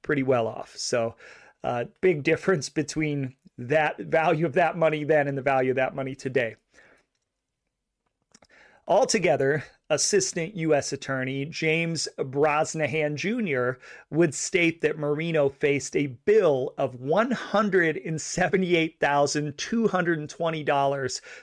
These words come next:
for back taxes and penalties, in addition to criminal prosecution. Now, for those doing the math at home, the government alleged that Marino had evaded thirty thousand dollars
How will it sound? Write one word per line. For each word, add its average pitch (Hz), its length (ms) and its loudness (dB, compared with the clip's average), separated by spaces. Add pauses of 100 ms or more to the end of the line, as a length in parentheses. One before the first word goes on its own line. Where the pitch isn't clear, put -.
(120)
for 156 100 4
back 147 340 0
taxes 143 520 -2
and 139 120 -6
penalties, 143 680 0 (360)
in 185 180 2
addition 156 380 0
to 135 60 2
criminal 135 400 -2
prosecution. 135 960 -2
Now, 127 320 -4 (360)
for 143 120 0
those 160 340 2
doing 220 240 0
the 185 60 -6
math 147 480 -2 (140)
at 143 260 0
home, 156 360 2
the 160 100 0
government 190 440 2
alleged 156 440 2
that 165 120 2
Marino 156 560 2
had 139 180 0
evaded 143 540 2
thirty 214 440 2
thousand 180 440 0
dollars 143 600 4